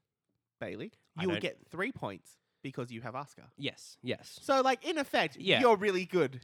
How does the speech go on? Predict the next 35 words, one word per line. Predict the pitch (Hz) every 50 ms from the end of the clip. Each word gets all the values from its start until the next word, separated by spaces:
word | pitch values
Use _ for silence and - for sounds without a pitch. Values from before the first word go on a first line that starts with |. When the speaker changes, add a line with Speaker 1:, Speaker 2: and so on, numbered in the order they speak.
| -
Speaker 1:
<laughs> | - 143
Speaker 2:
Yeah, | 151 196 160 151
I'm | 160 170 175
Speaker 1:
set | 220 202 202
up | 196 165
because | 160 175 196 175 165
you | 180 180
have | 180 180
Asuka | 180 196 202 - - - 240 - -
and | 240 185 165
Bayley, | 185 208 214 208 190 165 147 147
and | 143
I've | 143 147 147 147
got | 156 151 -
Banks. | 202 185 - - - - 185 175 -
So | - 160 120 107 104 - _ _ _ _ _ _ _ _ _ -
Speaker 2:
Yeah. | 127 - - _ _ _ _ _ _ _ _ -
Speaker 1:
now, | 240 262 262 254 254 254 247 247 _ _ _ _ _ _ _ _ _ _ _ _ _ _ _ _ _ _ 180
yeah, | 190 208 190 143
that, | 147 170 180 -
I | 190
don't | 190 196 202
think | - 120 113
Speaker 2:
And | 104 104
I |
Speaker 1:
I | 104
Speaker 2:
have | - 117 110 101 -
Mandy. | 101 98 98 98 95 98 98 98 104 110 _ _ _ _ _ _ _ _ -
Speaker 1:
Yeah, | 170 196 220 - -
oh, | 185
I | 190 185
got | - 196 -
Sonia, | - - 180 170 165 147 110 - 123
so | - - 135 117 117 113 117 117 135 143 _ _ _ - -
Speaker 2:
Okay. | 226 - - -